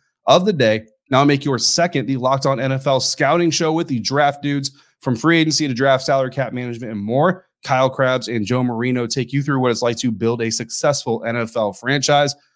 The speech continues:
Part of the Locked On Podcast Network, your team every day. I will be back on Monday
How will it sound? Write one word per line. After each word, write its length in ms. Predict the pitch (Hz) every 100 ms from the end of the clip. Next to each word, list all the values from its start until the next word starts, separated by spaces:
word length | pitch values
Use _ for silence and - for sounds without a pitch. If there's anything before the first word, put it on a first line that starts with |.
| _
Part 140 | - 139
of 60 |
the 40 | 123
Locked 220 | 127 127
On 160 | 120 117
Podcast 380 | 123 120 123 127
Network, 260 | 123 113
your 140 | 123 123
team 340 | 135 123 113 _ _ -
every 320 | 131 135 127
day. 340 | 110 123 127 127
I 200 | 135 180
will 180 | 185 151
be 160 | 123 120
back 320 | 113 117 117
on 200 | 117 107
Monday 540 | 107 147 160 156 151